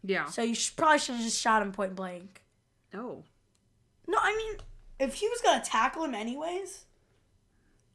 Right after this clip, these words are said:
Speaker 2: and make it seem like you wanted to, like, harm him.
Speaker 1: Yeah, 'cause, yeah,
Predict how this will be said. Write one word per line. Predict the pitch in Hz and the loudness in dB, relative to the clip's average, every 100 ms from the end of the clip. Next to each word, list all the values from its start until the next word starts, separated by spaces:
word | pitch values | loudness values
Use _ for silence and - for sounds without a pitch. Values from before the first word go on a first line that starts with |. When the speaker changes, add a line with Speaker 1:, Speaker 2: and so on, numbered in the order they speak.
| - | -6
Speaker 2:
and | 233 233 | 0 2
make | 233 | 2
it | 254 240 | 0 -4
seem | 233 226 | -6 -2
like | 240 233 | -2 -2
you | 226 | -4
wanted | 214 214 214 | -2 -4 -4
to, | 214 202 - | -4 -6 -4
like, | 208 196 - - _ | -4 -4 -8 -20 _
harm | - 208 208 | -10 -4 -2
him. | 226 330 415 - - - - - - _ _ _ | -2 -2 -6 -10 -20 -20 -20 -20 -20 _ _ _
Speaker 1:
Yeah, | 202 190 170 | -2 0 0
'cause, | - 240 226 | 0 -2 -2
yeah, | 214 202 175 175 | -2 0 0 -4